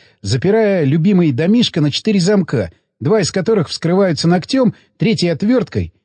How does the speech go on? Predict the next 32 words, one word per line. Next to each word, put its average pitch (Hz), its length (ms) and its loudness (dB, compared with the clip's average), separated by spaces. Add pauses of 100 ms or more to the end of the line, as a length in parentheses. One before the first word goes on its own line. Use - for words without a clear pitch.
(120)
а 101 100 -4
последний 214 480 2
срывается 196 560 0
за 151 100 2
секунду 185 480 0
любой 175 360 2
подручной 156 540 0
железякой. 139 680 -2 (320)
Да 156 140 0
он, 233 140 2
замыкая 226 520 2
их, 175 220 0
провозится 165 560 0
дольше, 170 340 0
чем 123 240 -2
правильный 175 440 2
вор, 175 240 2
вскрывая. 156 680 -2 (340)
А 98 120 -2
действительно 220 600 0
серьезный 180 500 0
механизм 147 640 0
во 113 100 -2
столько 196 400 -2
обойдется, 180 560 0
что 185 220 -2
станет 214 400 0
самым 202 360 2
ценным 180 400 2
предметом 160 560 0
в 104 80 -2
доме. 113 440 0